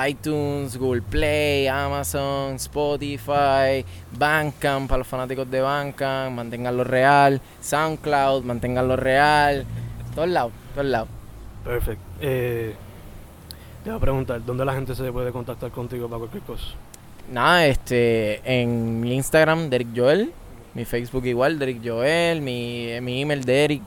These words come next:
Speaker 1: punto rivera arroba gmail, para lo que sea de música, arte, eventos, tratamos de hacer lo que podamos.
Speaker 2: ¿Y en,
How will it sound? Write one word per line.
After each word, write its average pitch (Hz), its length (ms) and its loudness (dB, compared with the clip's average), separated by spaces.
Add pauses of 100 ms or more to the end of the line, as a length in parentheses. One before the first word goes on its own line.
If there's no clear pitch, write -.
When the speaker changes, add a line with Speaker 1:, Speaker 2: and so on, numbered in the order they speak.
(100)
Speaker 1:
punto 147 300 2
rivera 139 400 2
arroba 131 460 2
gmail, 156 420 0
para 123 200 0
lo - 20 -2
que 120 80 -6
sea 143 380 2
de 120 580 0 (600)
música, 170 1080 4 (140)
arte, 156 960 4
eventos, 156 840 2
tratamos 123 340 0
de 135 60 2
hacer 135 140 0
lo 131 100 2
que 123 60 0
podamos. 110 340 0 (920)
Speaker 2:
¿Y 131 100 -12
en, 113 760 -8